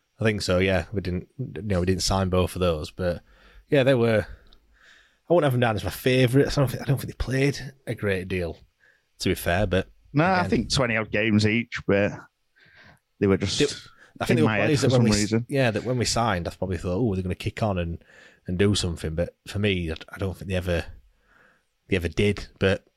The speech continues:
Speaker 1: don't mean it can't be your favourite, does it? To be fair, that's, like I said, it is favourites and not, uh, not just the best. Um, go on then, let's move into midfield then. Give me your two. I, I, give, yeah, give me your two central midfielders. And I think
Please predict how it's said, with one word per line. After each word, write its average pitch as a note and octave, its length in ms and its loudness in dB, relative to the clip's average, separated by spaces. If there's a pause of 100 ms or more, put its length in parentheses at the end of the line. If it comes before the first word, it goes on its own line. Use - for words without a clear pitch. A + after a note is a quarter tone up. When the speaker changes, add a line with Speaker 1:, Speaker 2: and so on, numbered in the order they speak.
Speaker 1:
don't A#2 160 2
mean G#2 140 4
it A2+ 80 -2
can't G#2+ 200 2
be G2+ 60 2
your F#2 100 0
favourite, G2 420 0
does F#2+ 140 2
it? F2 140 -2
To - 80 -10
be F#2 80 -2
fair, F2 440 -2
that's, - 260 -6
like F#2 100 -2
I - 40 -16
said, G2 140 -2
it F2+ 80 -2
is F#2+ 120 -4
favourites F#2 520 -2
and F#2 120 -4
not, - 420 -4
uh, F2+ 200 -2 (500)
not F#2+ 180 -2
just F#2+ 240 -2
the F#2+ 80 -2
best. - 520 -2 (340)
Um, F#2 360 0 (440)
go C#3+ 100 4
on A#2 80 4
then, G2+ 100 2
let's G#2+ 220 -2
move A#2+ 180 2
into G2+ 400 0 (340)
midfield G2 800 0
then. D#2+ 260 -4 (400)
Give B2 120 0
me A2 60 2
your G#2+ 120 2
two. G2+ 500 -2 (260)
I, A#2+ 120 -2 (120)
I, C3 100 0 (240)
give, C3+ 140 4
yeah, G2+ 120 4
give C3 140 2
me C3+ 80 6
your A#2+ 80 4
two A#2+ 260 2
central A2 320 0
midfielders. F2+ 680 -2
And G#2+ 80 -2
I F#2+ 40 2
think G2 340 -4